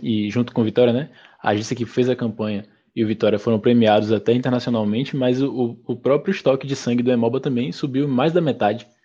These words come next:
a partir dessa ação do Vitória, o que só contribui pra, pra ter sido, de fato, muito marcante, né? Então, o Vitória subiu para a Série B, para a Série A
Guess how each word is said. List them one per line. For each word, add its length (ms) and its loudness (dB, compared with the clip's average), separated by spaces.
a 120 0
partir 240 -4
dessa 220 0
ação 140 -2
do 100 0
Vitória, 440 0
o 60 0
que 180 -6
só 560 0
contribui 540 0
pra, 540 0
pra 120 0
ter 140 2
sido, 300 2
de 100 0
fato, 300 2
muito 240 0
marcante, 440 -4
né? 160 -10
Então, 200 -4
o 40 0
Vitória 320 2
subiu 460 0
para 240 2
a 160 -2
Série 300 0
B, 360 -2
para 100 4
a 40 2
Série 240 4
A 300 2